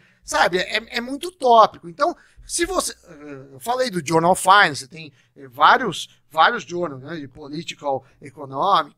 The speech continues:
tem vários. O cara vai lá e escreve um paper, vê se é aceito. Não é. E, e, e valor de mercado. Quem que você acha que é a Amazon, que o Google, que o Facebook, que a Apple, que a Globo, que a Microsoft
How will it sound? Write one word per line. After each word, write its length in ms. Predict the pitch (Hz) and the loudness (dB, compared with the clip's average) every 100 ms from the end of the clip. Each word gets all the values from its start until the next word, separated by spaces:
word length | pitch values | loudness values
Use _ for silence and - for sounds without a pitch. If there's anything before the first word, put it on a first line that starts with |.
| _ _ _ | _ _ _
tem 460 | - 247 339 359 415 | -20 -20 -20 -16 -6
vários. 300 | 359 285 - | -6 -6 -12
O 240 | _ _ | _ _
cara 260 | - 466 - | -4 -2 0
vai 140 | 359 | 0
lá 160 | 330 339 | 0 -2
e 40 | |
escreve 300 | - 302 294 | 2 4 4
um 80 | 294 | 2
paper, 320 | 302 294 359 | -6 -6 -4
vê 160 | 508 466 | 2 2
se 120 | - | 2
é 40 | |
aceito. 460 | 339 - 190 170 302 | 0 -2 -4 -6 -10
Não 200 | 415 440 | -6 -2
é. 360 | 415 392 339 - - | -2 -2 -4 -6 -18
E, 560 | 226 240 233 247 233 247 | -20 -18 -18 -20 -20 -20
e, 40 | |
e 40 | 240 | -10
valor 600 | 247 247 240 220 233 220 | -8 -6 -10 -10 -8 -6
de 100 | 233 | -4
mercado. 580 | 240 226 208 180 147 - _ _ | -2 0 4 4 4 -4 _ _
Quem 180 | - 480 | -12 -10
que 80 | - | -2
você 100 | 294 | 4
acha 360 | 233 254 - 185 | 6 4 0 -6
que 100 | 175 | 0
é 40 | |
a 200 | 160 175 | 4 6
Amazon, 340 | 165 127 113 110 _ _ _ | 4 -4 -16 -20 _ _ _
que 80 | 208 | -20
o 60 | |
Google, 540 | 165 220 247 175 135 117 _ _ _ - | -14 -8 -8 -8 -12 -18 _ _ _ -20
que 400 | 202 202 190 175 | -18 -14 -12 -12
o 40 | |
Facebook, 640 | 170 220 240 226 131 127 - _ _ - | -8 -4 -4 -6 -10 -14 -20 _ _ -2
que 100 | 233 | 4
a 320 | 214 233 233 | 6 8 6
Apple, 320 | - 139 120 _ _ _ _ _ | 4 -10 -16 _ _ _ _ _
que 200 | 170 233 | -4 2
a 100 | 214 | 2
Globo, 580 | 175 208 247 196 147 120 _ _ - | 2 2 2 2 -2 -14 _ _ -18
que 180 | 202 226 | -2 2
a 120 | 214 | 6
Microsoft 880 | 233 240 233 - 233 247 202 - | 6 4 -4 -10 -4 -4 -4 -8